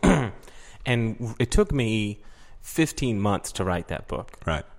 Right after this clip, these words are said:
Speaker 1: And, you know, and that was working hard on it, you know, and it was, it was a difficult one to put together. And then, um, then the editing process came back, and there's so many more, like, changes and refinements and swapping stuff out, and I had to go back through old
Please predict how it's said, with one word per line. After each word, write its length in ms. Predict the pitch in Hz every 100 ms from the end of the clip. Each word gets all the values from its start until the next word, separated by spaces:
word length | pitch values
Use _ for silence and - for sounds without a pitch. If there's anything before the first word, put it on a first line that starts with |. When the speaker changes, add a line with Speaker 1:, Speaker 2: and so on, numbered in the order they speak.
| -
Speaker 1:
And, 420 | 98 95 92 92 95
you 80 |
know, 140 | 95 90
and 120 | 98
that 180 | 110 123
was 280 | 95 90 -
working 420 | - 131 156 117
hard 260 | 101 107 101
on 160 | 76 -
it, 80 | - -
you 100 | 95
know, 200 | 87 90
and 120 | 101
it 100 | 101
was, 260 | 98 90 -
it 40 | 107
was 200 | 107 101
a 60 |
difficult 600 | 98 - 127 123 - 110
one 280 | - 107 107
to 80 | 101
put 240 | 101 104 -
together. 500 | 101 101 104 107 - - - - - -
And 160 | 107
then, 320 | 104 104 98 -
um, 340 | 98 95 92 92
then 180 | 110
the 120 | 104 -
editing 300 | 107 110 117
process 360 | 120 113 107
came 180 | - 107
back, 260 | 107 107 -
and 80 | 92
there's 140 | 87
so 280 | - 107 104
many 180 | 101 98
more, 340 | 95 92 92
like, 180 | 90 -
changes 440 | - 110 107 104
and 100 | 95
refinements 580 | 85 - 123 120 117 110
and 80 | 95
swapping 280 | - 95 92
stuff 280 | - 95 -
out, 220 | 104 104
and 100 | 92 87 - - -
I 60 | 110
had 160 | 131
to 60 | 120
go 180 | 113 113
back 380 | 95 101 104 -
through 600 | - 110 107 101 101 - - - -
old 280 | 110 113 117